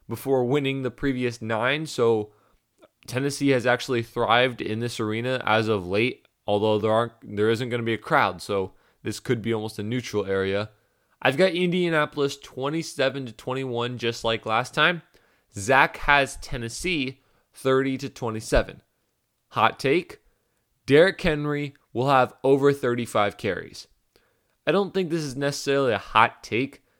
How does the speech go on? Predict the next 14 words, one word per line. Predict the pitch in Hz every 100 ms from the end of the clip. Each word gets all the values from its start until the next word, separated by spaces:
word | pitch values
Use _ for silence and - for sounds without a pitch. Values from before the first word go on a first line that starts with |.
| _
because | 110 131 120
Derrick | 127 131 123
Henry | 139 120 131 117
has | 107 113 113 -
the | 110
most | 107 120 120
attempts, | 117 113 113 117 117 -
rushing | 104 127 135 127
attempts | 117 117 120 117
in | - 110
football | - 120 - 120
by | 107 104 -
almost | 117 113 95 - _
thirty. | _ 117 113 139 160